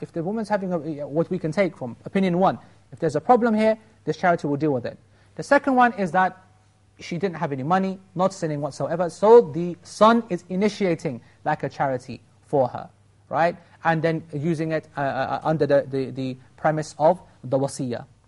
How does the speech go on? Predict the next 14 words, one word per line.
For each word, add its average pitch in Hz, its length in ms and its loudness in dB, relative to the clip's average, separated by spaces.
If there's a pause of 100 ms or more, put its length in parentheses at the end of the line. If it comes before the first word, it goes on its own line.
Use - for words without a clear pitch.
(160)
okay? 180 340 -6 (1000)
With 165 160 2
that, 202 200 6
then 214 140 4
we 202 80 4
move 202 160 2
on 214 120 2
to 185 80 -2
the 175 60 0
next 185 240 -4
chapter, 196 360 -2
chapter 180 280 0
number 170 200 0
twenty, 165 480 -4